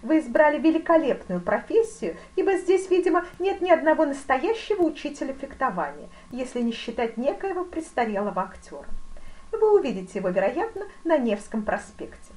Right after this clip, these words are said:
Он учит своих учеников всего четырём приёмам. Я тоже начал было брать у него уроки, но с первых же шагов заметил, что он скорее годится мне в ученики,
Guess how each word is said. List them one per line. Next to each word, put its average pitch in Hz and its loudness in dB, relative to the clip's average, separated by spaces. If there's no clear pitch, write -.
Он 392 2
учит 370 -2
своих 339 0
учеников 339 -2
всего 285 -4
четырём 311 -2
приёмам. 185 -4
Я 453 4
тоже 370 2
начал 330 2
было 302 2
брать 277 4
у - -6
него 269 -4
уроки, 262 -6
но 427 2
с - -8
первых 269 6
же 240 -4
шагов 277 0
заметил, 453 0
что - -6
он 359 -6
скорее 392 0
годится 359 2
мне 339 0
в 330 2
ученики, 349 -4